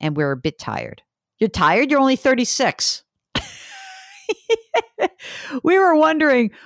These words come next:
what would be a good savings rate going forward. We're thinking thirty percent gross, but we find it hard to actually spend a decent amount of our money since we've been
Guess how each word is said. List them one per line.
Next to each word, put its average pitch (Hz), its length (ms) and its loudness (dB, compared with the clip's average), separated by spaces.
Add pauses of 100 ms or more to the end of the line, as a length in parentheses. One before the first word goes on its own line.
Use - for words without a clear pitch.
(160)
what 254 200 6
would 277 120 4
be 247 160 4
a 208 40 6
good 185 240 2
savings 190 440 2
rate 175 180 2
going 156 280 2
forward. 147 360 2
We're 156 100 2
thinking 170 380 -2
thirty 175 320 2
percent 160 400 -4
gross, 139 480 -2
but - 160 0
we 185 120 4
find 165 300 0
it 160 80 0
hard 156 240 0
to - 120 -6
actually 151 280 -4
spend 147 460 -2
a 139 40 -6
decent 151 360 -6
amount 139 280 -4
of 131 60 -12
our 139 120 0
money 190 260 0
since 165 240 -8
we've 151 180 -6
been 147 220 -2